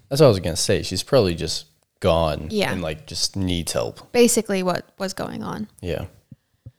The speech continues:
Speaker 2: But whatever was going on, at around three thirty, George went up to her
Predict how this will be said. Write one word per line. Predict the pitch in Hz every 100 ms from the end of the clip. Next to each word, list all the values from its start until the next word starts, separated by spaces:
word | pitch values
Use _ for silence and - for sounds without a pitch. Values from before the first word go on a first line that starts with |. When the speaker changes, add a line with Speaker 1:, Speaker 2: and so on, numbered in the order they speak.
| _ _ _
Speaker 2:
But | 220
whatever | 214 262 330 330
was | 294
going | 247 226 202
on, | 190 185 185
at | -
around | 202 202 190 202 202
three | 233 240 262 285
thirty, | - 262 208 185 175 185
George | - - 202 214 240
went | 233 - -
up | 247 -
to | 240
her | 214 190